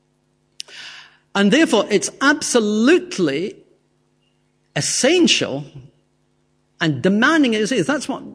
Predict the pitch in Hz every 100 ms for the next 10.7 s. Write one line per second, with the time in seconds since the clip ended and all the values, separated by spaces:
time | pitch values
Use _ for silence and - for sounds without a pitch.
0 | - - 254 208 220 302 320 - 196 180
1 | 156 151 151 147 139 - - 139 131 123
2 | - 143 127 131 131 123 143 - - -
3 | - 131 120 131 123 131 - _ _ _
4 | _ - _ - - 226 233 - - _
5 | _ _ _ _ _ _ _ _ _ _
6 | _ _ - 175 196 185 175 190 233 220
7 | 202 185 180 202 208 208 143 151 139 139
8 | 147 202 165 - 139 151 156 151 139 143
9 | 143 151 143 131 135 139 139 127 135 127
10 | 123 127 127 127 113 101